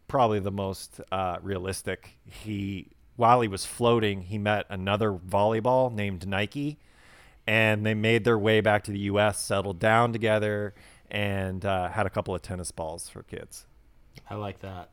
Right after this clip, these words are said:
Speaker 2: I think I
Speaker 1: Yeah.
Speaker 2: like the tiki bar the best, but all great scenarios you laid out
Speaker 1: I
Speaker 2: there.
Speaker 1: think any of those are probably could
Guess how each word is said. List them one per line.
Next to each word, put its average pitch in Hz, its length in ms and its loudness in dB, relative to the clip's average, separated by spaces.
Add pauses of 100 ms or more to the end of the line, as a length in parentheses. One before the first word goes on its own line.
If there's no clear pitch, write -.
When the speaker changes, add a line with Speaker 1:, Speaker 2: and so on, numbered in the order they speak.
(100)
Speaker 2:
I 117 100 -8
think 147 240 -8
I 139 60 0
Speaker 1:
Yeah. 127 60 -4
Speaker 2:
like 113 140 -6
the 107 60 -12
tiki 120 400 -10
bar 120 300 -2
the 113 80 -6
best, 113 420 -10
but 101 160 -10
all 117 240 0
great 110 320 -8
scenarios 95 560 -12
you 98 100 -14
laid 95 160 -16
out - 180 -18
Speaker 1:
I 107 100 0
Speaker 2:
there. 113 60 0
Speaker 1:
think 143 260 0
any 135 240 2
of 110 100 0
those 107 320 2
are 101 180 -4 (380)
probably 101 880 0 (400)
could 90 200 -6